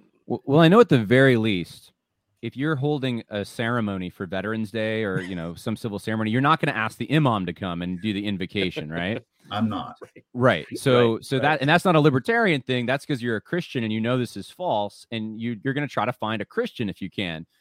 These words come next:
Speaker 1: to come and give that invocation. So, so there's things like that, like privil-, privileging, um, Christianity in ways that you're not gonna privilege those other, um, religions.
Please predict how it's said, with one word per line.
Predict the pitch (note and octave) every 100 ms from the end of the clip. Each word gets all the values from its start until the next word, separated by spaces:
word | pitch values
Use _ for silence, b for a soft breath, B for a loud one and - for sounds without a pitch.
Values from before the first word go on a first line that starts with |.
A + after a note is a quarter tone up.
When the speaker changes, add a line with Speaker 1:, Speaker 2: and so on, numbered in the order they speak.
| _
Speaker 1:
to | -
come | A#2 B2 G#2+
and | G#2
give | G#2+
that | G2 G2
invocation. | G#2 F#2 B2 C#3 - D#2+ - _ _ _ _
So, | - D#3 C#3+ C#3+
so | -
there's | F3 E3+
things | - A#3+ C4+
like | G3 B2+
that, | G#2+ D3 A#2 -
like | A#2+ G#2 _ _
privil-, | - E3+ F3+ F#3 - -
privileging, | G#3+ G3+ B2+ G#2+ G#2 F#2+ F#2+ - _ _ _
um, | A#2+ A2+ G2 F#2+ -
Christianity | E3 C#3+ - C3+ D#3+ D#3+ A#2 F#2+ F#2+ _ _ _ -
in | B2+
ways | A#2+ C3 C3
that | A#2+ -
you're | B2+
not | B2+ C#3+
gonna | B2+
privilege | A#2 C3+ A2+ A2 G2+ F#2
those | G2+ F#2+ -
other, | A#2 A2 G2+ F#2 G2 _
um, | G#2 G2+ F2+ F2 - _
religions. | A#2 A#2+ D#3 A#2+ D#2+ D#2 -